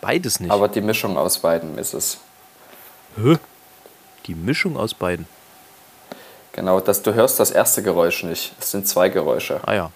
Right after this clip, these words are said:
Speaker 1: das müsste ich dann hören. Im besten Falle.
Speaker 2: Okay. Ich mach's nochmal.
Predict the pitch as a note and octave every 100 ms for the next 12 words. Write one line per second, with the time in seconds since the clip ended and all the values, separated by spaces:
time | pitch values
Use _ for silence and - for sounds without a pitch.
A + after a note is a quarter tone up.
0 | - - G2 A2+ - - A#2 G#2 E2 -
1 | - - - - - F2+ F2 F2 - -
2 | E2+ E2 - - - - - - - -
3 | - - - - - - - G2 - G#2+
4 | A2+ G#2+